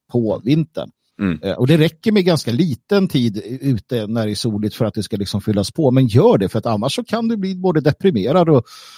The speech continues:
Speaker 1: ja, sömnen blir dålig och massa saker.
Speaker 2: Och sen just söndagspromenad, det är tyvärr, som jag sagt tidigare, så har vi ju inte att man går i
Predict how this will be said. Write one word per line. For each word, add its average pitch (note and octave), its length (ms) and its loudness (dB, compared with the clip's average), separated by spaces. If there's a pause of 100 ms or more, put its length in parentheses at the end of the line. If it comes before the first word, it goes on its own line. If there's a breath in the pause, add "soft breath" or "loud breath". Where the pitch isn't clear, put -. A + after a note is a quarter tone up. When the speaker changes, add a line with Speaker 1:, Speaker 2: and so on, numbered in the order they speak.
(380 loud breath)
Speaker 1:
ja, D3+ 140 4
sömnen C#3+ 420 4
blir C3+ 100 6
dålig A#2+ 320 2
och A#2+ 60 0
massa A#2+ 300 -2
saker. - 340 -12 (420 loud breath)
Speaker 2:
Och - 200 0
sen G#2 200 2
just - 380 -2
söndagspromenad, F2+ 1160 0
det F2 280 2
är E2 500 2 (1500 loud breath)
tyvärr, G#2 460 4
som F2+ 180 -4
jag F2 120 -2
sagt - 220 -2
tidigare, F#2+ 380 0
så - 80 -10
har F#2+ 240 2
vi E2+ 100 -2
ju E2+ 60 -2
inte E2+ 200 -4
att - 120 -4
man E2 160 -6
går E2 180 0
i E2 240 0